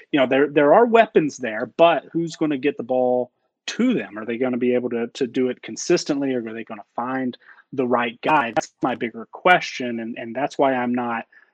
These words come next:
you know, super high on any individual receiver in that group.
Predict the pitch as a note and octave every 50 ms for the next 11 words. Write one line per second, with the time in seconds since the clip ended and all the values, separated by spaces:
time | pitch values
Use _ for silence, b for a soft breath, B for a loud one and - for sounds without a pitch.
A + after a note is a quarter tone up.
0 | _ - B2 G#2+ - - G#3 G#3 F#3+ E3+ D3 A#2+ - - B2+ B2 B2 B2 B2 C3
1 | B2+ C3 B2+ B2 A#2+ B2 A#2+ A#2+ A#2 A2+ - b b b b b - F3 F3+ F3
2 | D#3+ D3+ - D#3 D3+ C#3+ C3+ A#2+ B2+ D3 D3+ C#3+ C3 C3+ C3 C3+ C3+ C3 C3 C3
3 | B2+ B2+ B2+ B2 B2 B2+ B2 B2+ B2+ B2+ C3 - - - D#3 D3+ D3 B2+ C3+ C3
4 | B2 A#2+ A#2 A2+ A#2+ - _ - - D#3 C#3+ C3 B2 G#2+ G#2 - _ _ A2+ A2
5 | A2 G#2+ - _ _ -